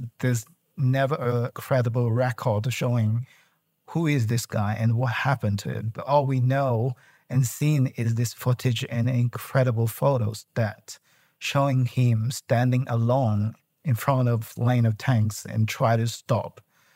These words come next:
the massacre with his individual power. And I think there are some marvelous source of courage and the power emerged from this very action from a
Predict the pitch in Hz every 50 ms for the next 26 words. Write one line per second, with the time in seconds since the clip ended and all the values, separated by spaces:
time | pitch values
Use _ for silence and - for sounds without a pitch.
0 | _ _ _ - 123 120 123 123 123 127 - 131 120 - 120 - 113 120 - -
1 | _ - 135 123 - - - - - 131 113 - - - - - _ _ _ _
2 | _ _ _ _ - 143 143 135 131 120 127 123 120 120 113 - - 123 101 95
3 | 101 98 95 120 120 - _ _ _ _ _ _ _ _ _ 139 143 156 156 160
4 | 165 - - 202 208 202 196 - - 143 139 120 107 - - _ _ _ _ _
5 | _ - - - - - - 160 147 143 139 139 - _ _ _ _ _ _ _
6 | _ _ _ _ _ _ _ _ _ _ _ 131 123 139 139 143 147 139 127 123
7 | 123 117 120 - - - - - - _ _ _ _ _ _ _ _ _ _ _
8 | _ _ _ _ _ - - - - 131 127 123 113 - 127 120 - - - 139
9 | 135 131 127 117 120 113 113 117 - - 139 131 120 110 117 135 160 196 214 202
10 | 139 107 92 - - - - - 127 123 117 117 113 110 123 123 - - - 117
11 | 110 117 127 - - 139 147 135 - - - 123 117 117 117 - - 123 120 120
12 | 123 127 - - 123 117 113 113 113 113 113